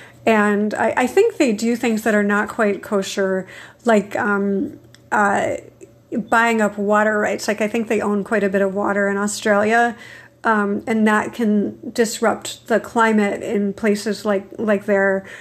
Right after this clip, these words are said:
Um, but generally, they're not, um, they don't sell weapons. Um, they, they don't, as far as I know. Um, and, um, they're, but they're, they're very authoritarian in their own,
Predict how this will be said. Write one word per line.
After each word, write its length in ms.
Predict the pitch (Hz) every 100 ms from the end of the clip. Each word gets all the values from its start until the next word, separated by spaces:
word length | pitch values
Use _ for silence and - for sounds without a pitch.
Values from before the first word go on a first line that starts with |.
| - -
Um, 580 | - 220 208 208 208 - - -
but 600 | 254 214 233 220 - 220
generally, 540 | 214 269 285 349 320 240
they're 500 | 208 208 208 208 -
not, 500 | 226 226 233 - -
um, 500 | 220 208 202 196 -
they 140 | 247
don't 160 | 233 226
sell 240 | - 208
weapons. 720 | 202 214 226 220 208 208 208 -
Um, 400 | - 202 202 202 - - - _ _ -
they, 320 | 247 220 202
they 300 | - - 233
don't, 580 | 214 233 220 208 - -
as 500 | 196 - - 240 233
far 180 | 277 254
as 100 | 214
I 80 | 202
know. 420 | 196 190 190 190 - - -
Um, 480 | 233 214 208 208 -
and, 540 | 247 214 208 208 208 -
um, 580 | - - 202 202 208 196 - - _ - - - _ -
they're, 600 | 262 226 220 220 - - _ _
but 320 | - - 254
they're, 200 | 233 247
they're 120 | 214 254
very 200 | 320 302
authoritarian 640 | 285 277 262 - 233 226
in 100 | 208
their 220 | 202 196
own, 500 | 208 214 214 214 -